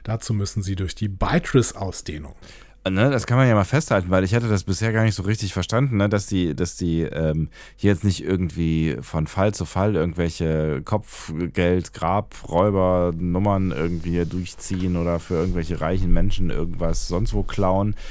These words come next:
Speaker 2: sondern dass die, ähm, äh, Dinge in Museen zurückführen, die irgendwie abhanden gekommen sind.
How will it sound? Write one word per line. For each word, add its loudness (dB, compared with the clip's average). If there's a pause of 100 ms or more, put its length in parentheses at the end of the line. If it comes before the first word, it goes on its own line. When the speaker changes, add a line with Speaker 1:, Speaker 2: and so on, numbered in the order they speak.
(140)
Speaker 2:
sondern 2
dass 2
die, 2
ähm, 0 (420)
äh, 2
Dinge 4 (260)
in 2
Museen 4
zurückführen, 2
die 2
irgendwie 2
abhanden 0
gekommen -2
sind. -2